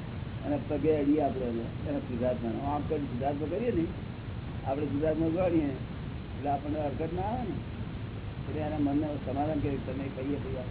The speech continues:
સમજ્યું ને? એટલે તરત માની જાય. સમજ્યું ને? જેને સંભાળ નિકાલ કરવો છે, એનો નિકાલ થઈ જાય. ઝઘડવું હોય તો, તો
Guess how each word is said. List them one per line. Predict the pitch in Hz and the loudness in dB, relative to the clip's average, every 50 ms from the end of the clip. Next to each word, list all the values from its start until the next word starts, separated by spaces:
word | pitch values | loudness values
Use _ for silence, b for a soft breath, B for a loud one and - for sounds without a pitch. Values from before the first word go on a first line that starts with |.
| - - - - - - - - - - - - - - | -4 -4 -4 -4 -6 -6 -6 -6 -6 -6 -6 -6 -4 -2
સમજ્યું | 139 139 151 196 269 294 | -2 -2 0 0 0 0
ને? | - - - - - - - - - - - - - - - - - - - - - - - - - - - - - - - - - - - - - - 113 120 | 2 0 0 -2 -4 -6 -6 -6 -6 -6 -6 -6 -6 -6 -6 -6 -4 -4 -4 -4 -4 -4 -4 -4 -4 -4 -4 -4 -4 -4 -4 -4 -4 -4 -4 -4 -4 -2 -2 -2
એટલે | 127 135 - - - - - - - - - - - - - - - - - - - - - - - - - - - - - - - - 147 | -2 -2 -4 -4 -6 -6 -6 -6 -6 -6 -6 -6 -6 -6 -6 -6 -6 -6 -6 -6 -6 -6 -6 -6 -6 -6 -6 -6 -6 -6 -6 -6 -4 -2 -2
તરત | 151 160 170 160 | 0 0 2 4
માની | 139 135 127 139 147 | 2 4 4 0 0
જાય. | 127 123 120 | 0 0 -2
સમજ્યું | - - 139 135 139 131 - - 285 - | -2 -2 -2 -2 -2 0 0 0 0 0
ને? | 143 - - 143 - - - - - - - - - - - - - - - - - - - - - 113 | 0 -2 -2 -4 -4 -4 -4 -6 -4 -4 -4 -4 -4 -4 -4 -4 -4 -4 -6 -6 -6 -6 -6 -4 -2 2
જેને | 139 165 175 | 2 4 4
સંભાળ | - 131 123 120 147 160 165 151 | 4 4 4 4 6 6 6 4
નિકાલ | 139 123 127 156 170 170 | 4 2 2 2 2 2
કરવો | 170 180 185 180 170 | 2 2 2 2 2
છે, | 156 160 | 2 0
એનો | 185 185 | -2 -2
નિકાલ | 185 180 170 185 185 175 | -2 -2 0 0 0 0
થઈ | 185 185 180 | 0 -2 -2
જાય. | 165 - - - - - - - - - - - - - - - - - - - - - - - 120 127 | -2 -4 -4 -4 -6 -6 -6 -6 -6 -6 -6 -6 -6 -6 -6 -6 -6 -6 -6 -6 -6 -6 -4 -4 -4 -2
ઝઘડવું | 131 123 143 160 165 170 | -2 0 0 2 2 4
હોય | 170 165 | 2 2
તો, | 160 - 170 170 196 | 2 2 0 0 0
તો | - - - 185 180 - | 0 0 0 -2 -2 -4